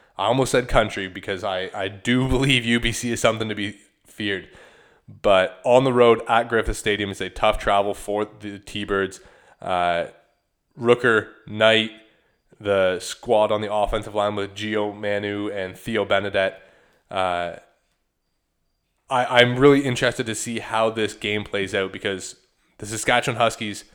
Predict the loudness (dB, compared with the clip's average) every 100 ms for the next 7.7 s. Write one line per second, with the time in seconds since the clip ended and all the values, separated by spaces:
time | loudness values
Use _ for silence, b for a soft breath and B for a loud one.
0 | b b b b b _ 0 0 0 0
1 | 0 -2 -4 -2 0 0 -2 -2 0 0
2 | 0 -4 -6 -4 -4 -4 -2 -2 -4 -2
3 | -2 0 0 0 0 -8 -10 -8 -6 -4
4 | -4 -6 -6 -8 -8 -6 -4 -4 -6 B
5 | B B -6 -2 -2 -2 -2 -4 -6 -6
6 | -4 -4 -8 -4 0 0 2 0 0 -4
7 | -6 -4 -4 -4 -10 -18 _